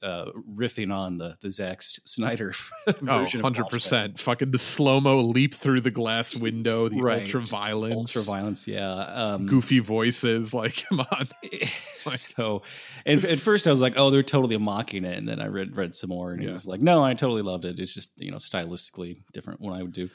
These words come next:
Speaker 2: Yeah, he's gotta say that. Come on. It's, it's, it's
Speaker 1: Of
Speaker 2: totally a
Speaker 1: course, of
Speaker 2: fucking, <laughs>
Speaker 1: course.
Speaker 2: you know.
Speaker 1: But yeah, so we, it's, it's very ambiguous because we, if we're, if he really did kill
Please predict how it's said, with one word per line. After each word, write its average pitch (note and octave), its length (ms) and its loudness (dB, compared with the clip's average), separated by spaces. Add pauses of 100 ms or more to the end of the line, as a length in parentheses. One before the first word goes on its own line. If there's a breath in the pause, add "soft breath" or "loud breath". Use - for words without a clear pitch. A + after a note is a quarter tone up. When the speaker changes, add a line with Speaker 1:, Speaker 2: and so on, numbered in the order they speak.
Speaker 2:
Yeah, F#3+ 200 6
he's C3+ 180 2
gotta - 220 -10
say F#2 220 -10
that. G2 220 -10
Come B2 140 -4
on. G2+ 220 -14
It's, A#2+ 180 -4
it's, C#3+ 240 -2
it's D3 200 2
Speaker 1:
Of - 20 -2
Speaker 2:
totally D3+ 420 6
a B2 80 2
Speaker 1:
course, - 40 -8
of - 40 -10
Speaker 2:
fucking, A2+ 260 0
<laughs> F#2 60 -4
Speaker 1:
course. E3+ 100 0 (200)
Speaker 2:
you C#3 140 -2
know. - 680 -6 (160)
Speaker 1:
But F3 160 6
yeah, D#3+ 160 6
so D3 220 6
we, C#3 180 6
it's, G3 200 0
it's B2+ 200 2
very C#3 220 6
ambiguous C3+ 500 0
because B2 340 -2
we, A2+ 540 0
if A#2+ 320 -6
we're, C3+ 220 4
if A#2 180 -2
he A2+ 140 -2
really A2+ 260 2
did A#2 300 0
kill F2 480 -6